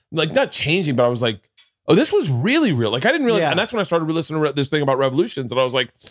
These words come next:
Speaker 1: "This was an attempted revolution, a, a coup, where they were trying to
Speaker 2: Yeah.
Speaker 1: take over." And, and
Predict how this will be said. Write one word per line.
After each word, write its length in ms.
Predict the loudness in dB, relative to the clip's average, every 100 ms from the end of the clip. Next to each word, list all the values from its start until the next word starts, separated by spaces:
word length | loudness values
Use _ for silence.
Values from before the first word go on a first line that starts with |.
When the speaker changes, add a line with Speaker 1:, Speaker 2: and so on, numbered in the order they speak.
| _ 2
Speaker 1:
"This 180 | 2 4
was 140 | 2
an 80 | 0
attempted 400 | 0 -2 -2 0
revolution, 500 | 0 0 -2 -2 -6
a, 80 | -8 -4
a 80 | -4
coup, 480 | -2 0 0 0 -6 _ _ _ 0
where 120 | 4
they 120 | 4
were 100 | 2
trying 400 | 0 0 0 -2
to 60 | 0
Speaker 2:
Yeah. 60 | 0
Speaker 1:
take 260 | 0 2
over." 280 | 0 0 0
And, 120 | -2 -2
and 220 | -2